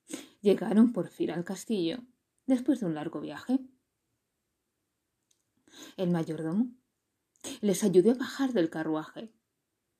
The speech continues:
y se dispuso a portar su equipaje. Llamaron a la puerta y les abrió una extraña mujer. Era el ama de llaves.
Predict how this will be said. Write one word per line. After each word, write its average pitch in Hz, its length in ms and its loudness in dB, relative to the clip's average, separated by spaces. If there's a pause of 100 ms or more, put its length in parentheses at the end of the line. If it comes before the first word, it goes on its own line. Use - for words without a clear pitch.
(1900)
y 190 100 -4
se - 140 2
dispuso 208 600 -4 (220)
a 202 160 -4
portar 190 400 -6
su - 100 -4
equipaje. 165 580 -4 (1600)
Llamaron 190 500 0
a 175 80 -2
la 135 140 -12
puerta - 480 -6 (640)
y 269 380 0
les 262 220 2
abrió 240 380 -2
una 202 140 -2
extraña 156 480 -8
mujer. 156 420 -6 (1000)
Era - 320 -6
el 160 120 -8
ama 170 240 -4
de 151 120 -2
llaves. - 500 -8